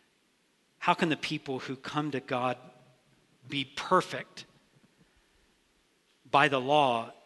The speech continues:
They can't, and they won't. Just to reinforce things a little further, there's a hypothetical in verse two. It's like they, they can't be made perfect. Otherwise, look at verse two.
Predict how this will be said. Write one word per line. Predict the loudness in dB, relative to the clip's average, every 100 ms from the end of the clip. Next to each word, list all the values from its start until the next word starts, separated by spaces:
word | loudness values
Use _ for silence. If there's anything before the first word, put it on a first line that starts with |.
| _ _ _ _
They | -6 -4
can't, | 0 -2 -2 -8 -20 -20 _ _ _ _ _ _ _ _ _ _ -4
and | -2
they | 0
won't. | 2 2 0 -10 -20 _ _ _ _ _ _ _ _ _ _ _ _ _ _
Just | -4 -2
to | 0
reinforce | 2 2 2 0 2
things | -2 -2
a |
little | -2 -4
further, | -4 -2 0 -2 -8 -14 -20 -20 -20 -20 -20 -20 -20 _
there's | 0 2
a |
hypothetical | 2 0 0 0 0 0 -2 -2
in | -4 -4
verse | -2 -2 -4
two. | -2 -2 -4 -8 -12
It's | -12 -6
like | -2 -2 -4 -20 _ _
they, | -4
they | -2 -2
can't | 2 2 4
be |
made | 2 0 0
perfect. | -2 0 -4
Otherwise, | 0 4 6 6 4 0
look | -4
at | 0
verse | 0 0
two. | -4